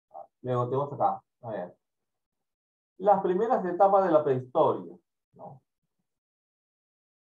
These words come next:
Tenemos aquí. Eh, abarcó todas las manifestaciones culturales y resalta la aparición de la escritura y la ganadería,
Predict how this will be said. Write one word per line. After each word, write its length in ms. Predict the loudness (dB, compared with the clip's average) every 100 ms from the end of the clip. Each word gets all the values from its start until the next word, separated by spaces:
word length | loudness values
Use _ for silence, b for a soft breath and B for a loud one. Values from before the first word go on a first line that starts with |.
| _
Tenemos 280 | -10 -8 -6
aquí. 440 | -8 -8 -10 -10 _ _ _ _ _ _ _ _ _ _ _ _ _ _ _ _
Eh, 240 | -2 -2 2
abarcó 440 | 4 4 2 0
todas 200 | 4 4
las 100 | 4
manifestaciones 600 | 2 -2 -4 -6 -2 -2
culturales 720 | 0 0 4 4 4 0 -4 _ _ _ _ _ _ _ _
y 160 | -6 -6
resalta 640 | -4 -8 -2 -2 0 0
la 80 | 2
aparición 560 | 4 2 0 -6 -6 -2
de 80 | -2
la 60 |
escritura 480 | -2 -4 -10 -4 0
y 20 |
la 140 | 2 4
ganadería, 840 | 2 0 -4 -6 -6 -6 -10 -12